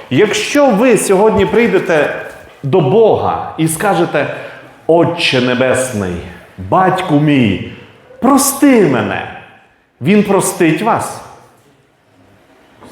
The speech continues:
Простить? Хто ще каже: «Простить»?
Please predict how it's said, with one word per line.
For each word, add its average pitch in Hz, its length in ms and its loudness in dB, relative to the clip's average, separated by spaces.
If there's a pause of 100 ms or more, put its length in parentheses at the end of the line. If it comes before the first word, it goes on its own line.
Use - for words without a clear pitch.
(1160)
Простить? 127 560 0 (760)
Хто 226 140 0
ще - 180 2
каже: 131 320 0
«Простить»? 110 560 -2